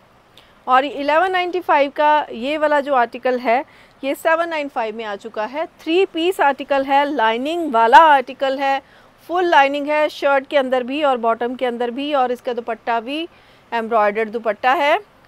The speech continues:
सेवन नाइन फ़ाइव में आ चुका है ये थ्री पीस आर्टिकल। और इसके बाद ये वाला article भी जो हमारा इलेवन नाइन फ़ाइव वाला है ये भी सेवन नाइन फ़ाइव में आ चुका है। Three piece article, single piece,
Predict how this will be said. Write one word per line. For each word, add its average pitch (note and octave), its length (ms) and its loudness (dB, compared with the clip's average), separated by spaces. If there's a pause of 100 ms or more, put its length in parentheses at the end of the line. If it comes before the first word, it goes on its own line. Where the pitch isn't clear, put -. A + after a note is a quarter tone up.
(100)
सेवन E4 320 4
नाइन D#4 180 -4
फ़ाइव C4+ 260 -2
में C4+ 80 -4
आ A#3+ 100 -2
चुका B3 240 -8
है F4+ 180 -6
ये F4 120 -6
थ्री B3+ 240 -10
पीस A#3+ 260 -12
आर्टिकल। F3 440 -10 (520)
और D4 280 6
इसके D#4 320 -6
बाद C#4+ 400 8
ये D4 220 -2
वाला D#4+ 240 4
article D4+ 400 2
भी C#4+ 280 -4
जो D#4 120 -6
हमारा C#4+ 240 4
इलेवन B3+ 360 4
नाइन C4 240 0
फ़ाइव A#3 300 2
वाला A3+ 220 4
है D4 180 -2
ये C4 160 -4
भी D4 160 -4
सेवन A#3+ 320 -2
नाइन B3+ 180 -4
फ़ाइव A3 280 0
में B3 80 -4
आ A3+ 100 -2
चुका A3 280 -4
है। C#4+ 160 0
Three D4+ 280 -6
piece D#4 240 -6
article, C#4 480 0 (380)
single F4 400 -2
piece, G#3+ 240 -10